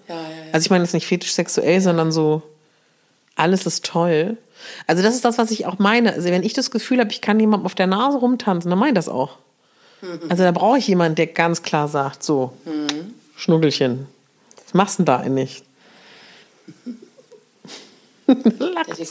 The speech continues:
Speaker 1: Kontra gibt, meinst du?
Speaker 2: Ja, das finde ich unfassbar sexy.
Speaker 1: Mhm.
Speaker 2: Und der auch einfach erkennt, was ich da so mache.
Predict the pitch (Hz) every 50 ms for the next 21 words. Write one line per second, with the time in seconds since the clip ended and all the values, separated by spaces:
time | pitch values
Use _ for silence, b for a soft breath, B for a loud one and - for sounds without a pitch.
0 | 262 247 262 277 - 165 156 151 160 156 - - 151 156 156 - - - 226 254
1 | 180 165 - 185 185 - - 208 180 - - 151 - - 139 135 - 156 147 151
2 | - - 170 170 170 - _ - - - - 165 160 151 147 147 160 185 - _
3 | _ _ b b b b b b b b b b b b - 214 208 233 220 -
4 | - - 214 226 220 - 220 220 196 - - 220 214 208 208 196 196 - - -
5 | 190 185 185 190 185 180 - 175